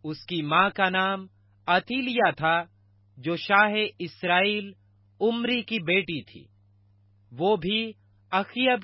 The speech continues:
के घराने की राह पर चला, और उसने अखयब के घराने की मानंद खुदावंद की नजर में बदी की, क्योंकि वो अखयब के घराने का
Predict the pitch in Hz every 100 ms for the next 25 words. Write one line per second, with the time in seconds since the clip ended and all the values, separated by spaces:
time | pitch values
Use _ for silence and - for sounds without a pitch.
0 | - 240 202 135 151 175 208 220 202 175
1 | 156 170 175 165 135 170 151 98 - _
2 | _ _ _ _ _ _ 139 165 190 -
3 | 196 208 - 180 196 - 233 226 - 208
4 | 151 127 143 180 208 214 196 160 156 185
5 | 196 190 - _ _ _ _ _ _ 160
6 | 180 226 240 226 196 156 160 160 190 180
7 | 147 151 170 214 - 175 175 _ _ _
8 | _ _ _ - 170 160 175 143 175 190
9 | 196 - 185 190 208 220 196 - 190 139
10 | 135 143 160 185 180 - 165